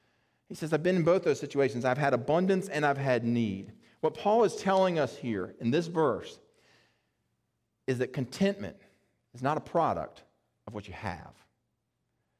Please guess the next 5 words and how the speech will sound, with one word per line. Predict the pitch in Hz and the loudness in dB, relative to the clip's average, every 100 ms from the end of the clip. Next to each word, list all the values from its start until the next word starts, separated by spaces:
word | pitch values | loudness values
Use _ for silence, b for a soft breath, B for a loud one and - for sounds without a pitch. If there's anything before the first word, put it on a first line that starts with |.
| _ _ _ | _ _ _
Contentment, | 131 117 180 175 147 | -10 -2 0 0 -2
rather, | 127 139 135 135 123 B B B - | 2 2 4 2 0 B B B -18
is | 113 | -18
a | |
product | - 151 135 110 90 - | -2 0 2 2 0 -2